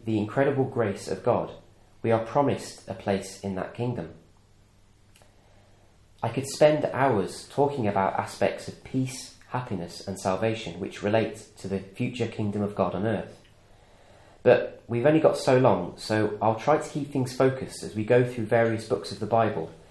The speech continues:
seeing clues as to what this future kingdom will be like. So first of all, let's have a look at Daniel chapter two.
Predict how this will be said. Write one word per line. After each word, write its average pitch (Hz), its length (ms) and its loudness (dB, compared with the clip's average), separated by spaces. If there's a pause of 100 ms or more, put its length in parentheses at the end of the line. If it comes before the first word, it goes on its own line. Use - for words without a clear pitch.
(280)
seeing 135 400 2
clues 110 540 0
as 107 220 -4
to 101 80 -4
what 107 260 2
this 104 180 -8
future - 380 -4
kingdom 101 460 -6
will 92 100 -4
be 90 140 -6
like. 107 260 -2 (2250)
So - 140 -4
first 190 300 4
of 160 60 0
all, 104 100 6
let's - 180 2
have 156 160 4
a 160 40 4
look 127 200 0
at - 160 -12
Daniel 127 420 2
chapter - 340 -6
two. 98 440 -4